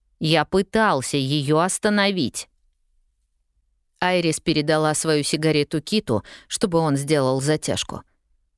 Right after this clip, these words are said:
«Саймон рассказал мне другую историю». «Саймон? Его там не было. Он прятался наверху в своём логове».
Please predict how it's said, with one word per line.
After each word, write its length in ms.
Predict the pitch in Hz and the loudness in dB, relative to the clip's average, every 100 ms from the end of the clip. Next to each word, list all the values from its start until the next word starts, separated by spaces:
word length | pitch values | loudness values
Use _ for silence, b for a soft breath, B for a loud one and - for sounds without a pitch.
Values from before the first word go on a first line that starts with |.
| _ _ - | _ _ -8
«Саймон 540 | - 311 262 262 294 | 0 2 4 4 4
рассказал 540 | 302 - 320 269 262 254 | 2 0 0 2 2 4
мне 220 | 262 269 | 4 2
другую 580 | 262 330 233 214 214 269 | 2 0 2 2 2 2
историю». 600 | - - 247 147 127 - _ _ _ _ _ _ _ _ _ | 0 0 0 0 -2 -6 _ _ _ _ _ _ _ _ _
«Саймон? 600 | - - 156 208 220 123 - _ _ _ _ _ | -6 0 2 2 0 -2 -6 _ _ _ _ _
Его 300 | 175 226 240 | 2 4 4
там 280 | 233 240 254 | 2 2 4
не 180 | 277 156 | 4 2
было. 280 | 120 117 - - _ _ _ _ _ _ - | 0 -4 -6 -14 _ _ _ _ _ _ 2
Он 220 | 254 262 | 2 4
прятался 600 | 339 311 - 156 - 196 | 2 2 2 0 0 2
наверху 500 | 220 247 294 277 160 | 2 2 0 0 0
в 60 | |
своём 420 | - 156 180 208 262 | 0 2 2 2 2
логове». 540 | 247 131 117 98 | 2 2 0 -2